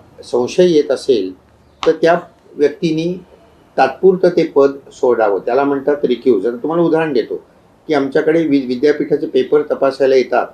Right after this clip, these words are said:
त्यावेळी विचारलं जातं की तुमचा कोणी पुतण्या, भाचा वगैरे परीक्षेला बसलेला नाही ना? तसा बसला असेल तर एक्झामिनर तुम्हाला होता येणार नाही.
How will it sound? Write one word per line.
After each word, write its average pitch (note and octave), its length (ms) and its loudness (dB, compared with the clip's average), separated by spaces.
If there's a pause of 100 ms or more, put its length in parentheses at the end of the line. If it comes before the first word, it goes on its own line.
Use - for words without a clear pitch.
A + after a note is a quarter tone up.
(460)
त्यावेळी E3 240 4
विचारलं E3 380 2
जातं D3+ 300 0
की D3+ 60 -4
तुमचा D3 340 -2
कोणी D3+ 180 0
पुतण्या, C#3+ 460 0
भाचा C3+ 340 0
वगैरे C3+ 240 2
परीक्षेला C3 460 0
बसलेला C3+ 480 2
नाही B2 200 -6
ना? G2 160 -14 (340)
तसा C3+ 200 0
बसला E3 360 -2
असेल F3 300 -2
तर A3+ 40 2
एक्झामिनर D#3 560 0
तुम्हाला D3 240 -2
होता C3 260 0
येणार A2 340 0
नाही. - 140 -20